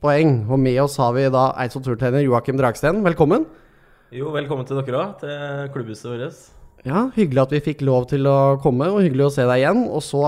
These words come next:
Speaker 1: er det da en debutant her også, Daniel Sand Vestvang, Lørenskog-trener. Velkommen til deg.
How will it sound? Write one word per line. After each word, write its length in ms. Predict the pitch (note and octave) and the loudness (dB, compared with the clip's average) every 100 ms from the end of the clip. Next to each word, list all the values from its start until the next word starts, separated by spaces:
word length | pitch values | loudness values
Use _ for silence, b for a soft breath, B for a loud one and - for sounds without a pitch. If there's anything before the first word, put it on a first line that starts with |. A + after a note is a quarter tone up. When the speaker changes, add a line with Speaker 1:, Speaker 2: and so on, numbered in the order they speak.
| B2+ | 2
Speaker 1:
er 20 | |
det 140 | B2 C3 | 2 2
da 140 | B2+ B2+ | 2 2
en 100 | B2 | 2
debutant 400 | B2+ C3+ A#2 A2+ | 0 0 -2 -2
her 140 | D3 | 0
også, 180 | D3 F#3 | 0 0
Daniel 320 | D3 B2+ C#3 | 0 0 0
Sand 240 | C#3 C#3 C3+ C#3 | 2 0 2 0
Vestvang, 400 | C#3 C#3+ E3+ F#3 | 0 -2 -2 0
Lørenskog-trener. 640 | D#3 A#2+ B2+ A#2+ C3+ F3+ | -2 0 -4 0 2 2
Velkommen 320 | G#3+ - D3 | -2 -2 0
til 80 | C#3+ | 2
deg. 180 | E3 | 2